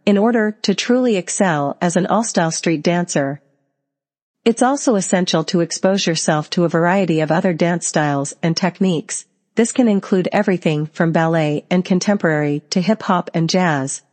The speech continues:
as well as martial arts, acrobatics, and more. By cross-training in this way,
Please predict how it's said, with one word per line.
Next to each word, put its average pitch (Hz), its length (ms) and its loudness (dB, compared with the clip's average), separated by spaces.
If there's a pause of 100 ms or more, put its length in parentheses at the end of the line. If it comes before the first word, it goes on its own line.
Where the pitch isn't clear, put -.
(120)
as 190 160 0
well 233 180 2
as 220 140 -2
martial 175 420 0
arts, 156 540 -2
acrobatics, 180 840 0 (180)
and 180 180 2
more. 165 440 0 (160)
By 180 100 2
cross-training 190 640 0
in 156 160 0
this 160 220 -2
way, 147 340 -2